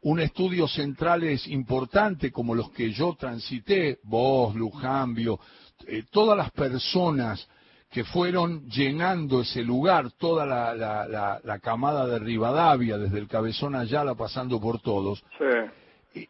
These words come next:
Speaker 1: le dábamos una importancia que no sé si hoy la tiene tanto. ¿Será que la radio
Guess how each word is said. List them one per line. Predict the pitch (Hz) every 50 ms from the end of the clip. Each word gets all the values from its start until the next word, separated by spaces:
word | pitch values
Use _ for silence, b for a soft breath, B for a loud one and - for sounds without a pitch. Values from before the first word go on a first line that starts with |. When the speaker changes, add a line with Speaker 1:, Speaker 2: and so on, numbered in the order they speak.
| _ -
Speaker 1:
le | 135 143 151 160 160 165
dábamos | 190 240 262 262 247 226 202 202 180 - -
una | 214 214 208
importancia | 208 196 165 143 165 180 180 156 - 190 165 143 127 - - 139 127
que | - - 180 185 208
no | 233 247 214
sé | - - - 254 226
si | - - - 208 214
hoy | 214 214 233 214
la | 196 190 185 180
tiene | - - 208 214 220 226 220 208 190
tanto. | 165 - 220 208 208 185 156 135 123 113 - - 120 113 92 82 -
¿Será | - - - 156 156 165 214 240 226
que | - 226 196
la | 180 165 156 143
radio | 143 160 185 214 233 233 214 208 196 185 165 147 131